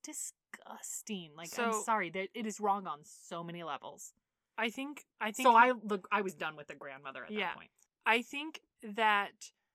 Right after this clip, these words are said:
Speaker 2: this book was hard for me because maybe I'm actually used to there being more adherence to tropes. You're the villain,
Speaker 1: <laughs>
Speaker 2: the villain, or you're the hero, and
Speaker 1: Right.
Speaker 2: or you fall into one of these two camps. You literally are good or bad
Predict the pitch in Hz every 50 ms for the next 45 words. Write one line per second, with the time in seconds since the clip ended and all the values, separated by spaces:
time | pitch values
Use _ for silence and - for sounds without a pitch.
0 | _ _ - 220 202 240 226 - - 277 269 - 294 - 220 247 240 233 220 -
1 | 233 226 220 208 208 202 220 208 202 208 202 196 196 208 254 277 294 302 294 262
2 | 254 247 226 214 214 - - 240 226 214 196 202 202 214 220 - - - 220 214
3 | 208 202 196 202 202 202 202 202 202 202 196 196 202 208 214 220 208 202 - -
4 | 214 196 190 180 - - - - 190 - - 185 170 - - 208 - - - _
5 | _ _ _ _ _ _ 202 196 208 208 202 202 190 190 185 180 185 185 185 196
6 | 220 240 269 294 302 302 311 311 320 311 - - - - - _ - - - 247
7 | - - 320 - - 370 - - - 226 - - 214 233 220 240 262 294 320 339
8 | 349 330 294 262 247 247 240 233 233 240 233 - - 220 202 190 185 180 180 180
9 | 180 180 _ 208 202 185 160 220 233 - 254 240 233 233 233 - 285 269 277 285
10 | 285 262 254 240 240 240 233 233 220 - - - 220 - - 220 202 175 - -
11 | - 214 214 208 208 233 254 269 277 269 262 269 269 254 220 196 196 185 180 185
12 | 196 254 294 320 320 269 - - 254 262 254 226 214 190 185 180 180 180 185